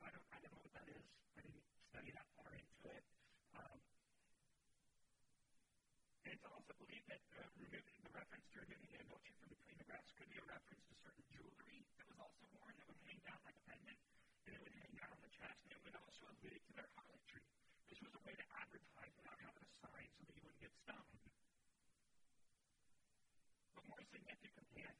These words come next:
think the face and breast also relate entirely to personality and intent, and the breast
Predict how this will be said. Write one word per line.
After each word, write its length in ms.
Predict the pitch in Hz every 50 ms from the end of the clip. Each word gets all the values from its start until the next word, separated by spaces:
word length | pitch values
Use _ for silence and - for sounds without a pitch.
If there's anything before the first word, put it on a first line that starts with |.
| -
think 160 | - - - - - - - - - - - - - - -
the 80 | - - -
face 240 | - - - - -
and 100 | - - -
breast 240 | - - - - - -
also 240 | - - - - - - - -
relate 160 | - - -
entirely 560 | - - - - - - - - - - - - -
to 40 | - - -
personality 560 | - - - - - - - - - - - -
and 80 | -
intent, 460 | - - - - - - - - - - - - - - - - - - - - -
and 80 | - -
the 120 | - - -
breast 240 | - - - -